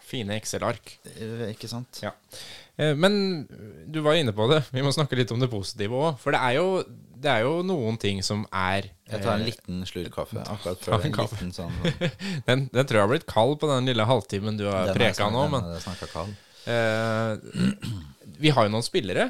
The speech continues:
Speaker 1: som,
Speaker 2: Ja.
Speaker 1: eh, du snakka om før sesongen. Du hadde, du spådde at Noah Williams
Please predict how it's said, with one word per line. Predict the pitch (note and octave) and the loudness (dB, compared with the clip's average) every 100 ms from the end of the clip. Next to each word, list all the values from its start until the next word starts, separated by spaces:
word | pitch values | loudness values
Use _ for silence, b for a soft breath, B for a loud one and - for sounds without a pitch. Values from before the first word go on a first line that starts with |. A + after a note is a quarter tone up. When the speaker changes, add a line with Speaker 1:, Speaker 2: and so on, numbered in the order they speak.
| - | -2
Speaker 1:
som, | - - D3 B2+ C3 A#2+ | -12 -4 0 0 0 -6
Speaker 2:
Ja. | A2+ B2+ | -6 -4
Speaker 1:
eh, | B2 | -2
du | B2 | -2
snakka | - B2 G#2 G#2 | -4 -4 -2 -2
om | G#2+ | -2
før | G#2+ F#2+ F#2 | 0 0 0
sesongen. | F#2 G#2 F#2+ F2 C3+ A3 G3+ | -2 -2 -2 -2 -2 -2 -2
Du | B2 | 2
hadde, | A2+ A#2 G2 F#2+ F#2+ F#2+ F#2+ F#2+ F#2 F2+ C#2 - - - | 4 4 2 0 2 2 2 0 -2 -4 -8 -14 -20 -12
du | A#2+ A2+ | -6 -6
spådde | - C3+ F#2+ A#2+ C#3+ | -2 -4 0 -2 0
at | A#2 - - | -4 -6 -6
Noah | A2 A2 G2+ G2 | -4 0 0 2
Williams | F#2+ - - - | 0 -2 -6 -12